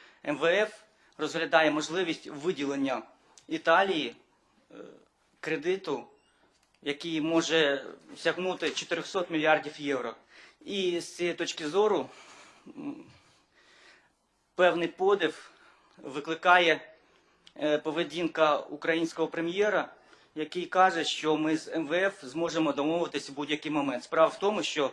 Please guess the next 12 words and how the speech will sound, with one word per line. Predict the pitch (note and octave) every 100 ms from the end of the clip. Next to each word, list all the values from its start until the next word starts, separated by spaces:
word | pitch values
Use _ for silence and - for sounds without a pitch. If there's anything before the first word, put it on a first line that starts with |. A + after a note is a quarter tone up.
| - - - _
якщо | D#3 D3+ E3
Україна | D3+ E3 D#3+ D3 C3+
трохи | - D#3 C#3+
позволікатиме, | C#3+ C3+ C#3+ C#3+ F#3 F#3+ D#3 C3 A#2+ _ _ _ _ _ _
то | - D#3 A#2 - _ _ _ _ _ _ _ _ _ -
грошей | C#3+ F#3+ F3
на | D#3
нас | D3 D#3+ D3
може | D3+
просто | D3+ F3 D#3+
не | D#3+
вистачити. | D#3 C3+ - C3 A2+ -